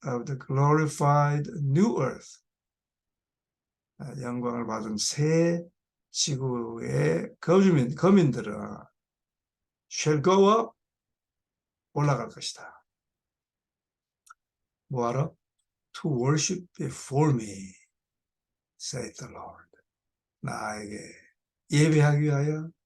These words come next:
올라갈 것이다 라고 주께서 말씀하셨다.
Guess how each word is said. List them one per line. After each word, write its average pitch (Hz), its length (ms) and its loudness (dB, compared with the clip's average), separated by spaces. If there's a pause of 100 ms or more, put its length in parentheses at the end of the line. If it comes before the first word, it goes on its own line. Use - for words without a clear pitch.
(880)
올라갈 - 380 -14
것이다 - 680 -14
라고 101 220 -8
주께서 156 500 -12 (220)
말씀하셨다. - 1120 -14